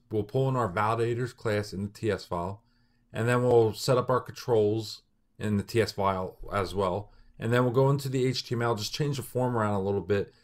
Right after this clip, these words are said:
so we can see if the form is valid or not. Let's start on the T S file first.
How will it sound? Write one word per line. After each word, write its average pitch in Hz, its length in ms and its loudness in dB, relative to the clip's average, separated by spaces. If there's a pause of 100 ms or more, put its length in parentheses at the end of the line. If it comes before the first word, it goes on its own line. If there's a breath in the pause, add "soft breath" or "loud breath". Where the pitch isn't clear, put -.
(120)
so 117 200 4
we 127 120 2
can 113 100 -4
see 131 280 0
if 131 100 -4
the - 80 -12
form 117 360 -2
is 87 120 -4
valid 104 420 0
or 107 120 0
not. 120 300 -4 (520)
Let's 127 220 0
start 165 240 4
on 143 160 0
the 104 60 -2
T - 240 -2
S 117 120 0
file 120 260 2
first. 123 440 -6